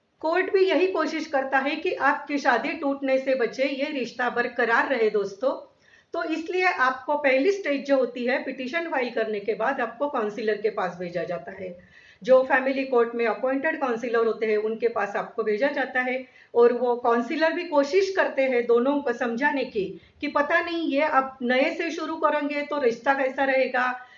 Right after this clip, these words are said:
कौन कैसा रहेगा, ये हमें, ये तो आपको आज पता नहीं है। तो इसलिए वो भी पूरी कोशिश करते हैं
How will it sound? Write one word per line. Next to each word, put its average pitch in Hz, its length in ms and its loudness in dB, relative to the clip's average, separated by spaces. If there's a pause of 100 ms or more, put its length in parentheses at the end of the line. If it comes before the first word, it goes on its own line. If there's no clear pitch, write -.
(340)
कौन 302 260 4
कैसा 269 300 4
रहेगा, 277 360 4
ये 262 180 0
हमें, 277 280 0
ये 247 160 0
तो 302 160 -4
आपको 262 340 2
आज 254 180 4
पता 269 300 0
नहीं 277 200 0
है। 269 140 -4
तो - 60 -10
इसलिए 277 300 -4
वो 269 180 2
भी 330 120 -4
पूरी 330 320 4
कोशिश 285 380 -2
करते 233 360 0
हैं 190 340 -4